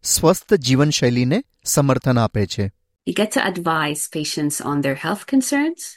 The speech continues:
Speaker 2: offer them different treatment options that best suits them,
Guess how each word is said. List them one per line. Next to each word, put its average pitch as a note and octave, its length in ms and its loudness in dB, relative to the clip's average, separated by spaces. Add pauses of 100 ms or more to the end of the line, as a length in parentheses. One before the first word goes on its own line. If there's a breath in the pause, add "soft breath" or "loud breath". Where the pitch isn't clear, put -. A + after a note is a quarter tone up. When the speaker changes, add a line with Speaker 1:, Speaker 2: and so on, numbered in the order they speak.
(140)
Speaker 2:
offer F#3+ 240 -2
them F3+ 160 2 (160)
different F3 360 -2
treatment D#3+ 480 -6
options D3+ 400 -6 (140)
that C3+ 220 -4
best C#3+ 200 -4
suits - 360 -2
them, A#3+ 180 2